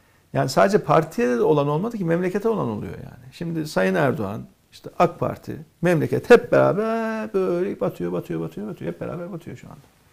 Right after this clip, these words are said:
Ama koskoca Türkiye'de batıyor bunun yanında. Yazık yani. Bunların hepsini açık ve kamuoyu açık söylediğim için ve defalarca tekrar ettiğim için ben o açıdan çok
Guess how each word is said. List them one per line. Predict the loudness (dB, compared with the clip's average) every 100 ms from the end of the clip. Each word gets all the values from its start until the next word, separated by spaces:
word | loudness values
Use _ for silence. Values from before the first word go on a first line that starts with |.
| _ -6
Ama | -4 -4 -8 _ _ _ _ -2
koskoca | 0 2 0 0
Türkiye'de | -4 -2 2 4
batıyor | 2 2 -4
bunun | -6 -10
yanında. | -14 -16 -12
Yazık | -10 -10 -12 -20
yani. | -20 -20 _ _ _ _ -20 _ -4
Bunların | 0 0
hepsini | 0 -2 -4 -8 _ _
açık | -4 -4 -8 -6
ve | -6
kamuoyu | -2 -2 0
açık | -2 -4 -12 0
söylediğim | 4 4 2
için | -4 -2
ve | 0
defalarca | 0 0 0 0 -2
tekrar | -4 -4 -2 -4
ettiğim | -6 -12 -12
için | -10 -10 -12 _ -20 _ -4
ben |
o | -2
açıdan | 0 -2
çok | 0 -2